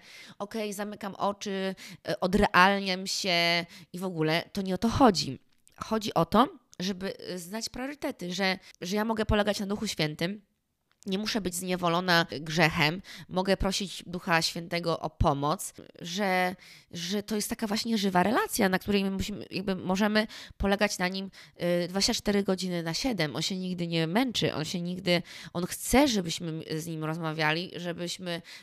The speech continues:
byli z Nim w bliskiej relacji. Właśnie z, krok po kroku, y, będziemy i tą relację zacieśniać,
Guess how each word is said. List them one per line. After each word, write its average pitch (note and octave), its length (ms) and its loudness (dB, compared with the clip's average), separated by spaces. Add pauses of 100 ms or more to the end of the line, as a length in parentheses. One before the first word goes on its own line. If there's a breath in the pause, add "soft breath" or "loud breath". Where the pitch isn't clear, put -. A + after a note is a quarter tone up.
byli G3+ 260 2
z F#3+ 60 -4
Nim F#3 120 -6
w F3 60 -10
bliskiej G3 420 0
relacji. F3 540 4 (260)
Właśnie G3+ 480 -2 (380 loud breath)
z, F#3 260 -4
krok B3 240 0
po A3+ 140 -2
kroku, G#3 560 2
y, F#3 340 -4
będziemy G3+ 440 -6
i - 160 -10
tą G#3 120 -2
relację G3 480 4
zacieśniać, A3 680 2